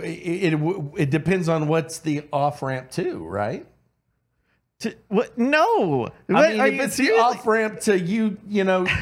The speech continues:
Speaker 2: <laughs>
Speaker 1: Texas Stadium.
Speaker 2: Okay. Yes, it is not. No, no, no. This, I'm not talking about, like, outside of an arena.
Speaker 1: Sure.
Speaker 2: I'm not talking about, like, by the
Speaker 1: Right.
Speaker 2: stadium or anything. I mean, like,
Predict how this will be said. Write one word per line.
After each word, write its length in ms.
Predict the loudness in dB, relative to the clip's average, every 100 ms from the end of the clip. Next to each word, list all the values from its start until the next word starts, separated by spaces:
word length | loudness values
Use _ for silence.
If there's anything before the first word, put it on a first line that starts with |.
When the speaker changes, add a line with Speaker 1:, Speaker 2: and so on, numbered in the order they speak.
| -6
Speaker 2:
<laughs> 260 | -10 -4
Speaker 1:
Texas 400 | -2 -2 -2 -4
Stadium. 840 | -2 0 0 0 -2 -2 -4 -6 -8 _ _ -20 -20 -18 -4 -2
Speaker 2:
Okay. 340 | 2 0 -2 -12 -16 -2
Yes, 280 | 0 0
it 140 | 0 2
is 140 | 2
not. 260 | 0 -2 -4 -14 -4
No, 160 | -2 0
no, 200 | -2 -4
no. 100 | -4
This, 380 | -4 -6 -6 2
I'm 100 | 4
not 140 | 4 2
talking 200 | 2 2
about, 160 | 2
like, 180 | 2 0 2
outside 760 | 4 4 -2 2 4 4 2
of 80 | 0
an 120 | 0
arena. 420 | 0 0 0 2 0 2
Speaker 1:
Sure. 400 | 0 -2 -8 -2
Speaker 2:
I'm 120 | 2
not 140 | 2 2
talking 220 | 2 4
about, 280 | 2 2 2
like, 340 | 0 -2 -2
by 720 | 2 2 4 2 2 0 -2 0
the 100 | 2
Speaker 1:
Right. 160 | 2
Speaker 2:
stadium 420 | 0 -2 -4 -4 -4
or 100 | -2
anything. 240 | -4 -6 -16 -10 -2
I 80 | 0
mean, 220 | 2 2
like, 280 | 0 -2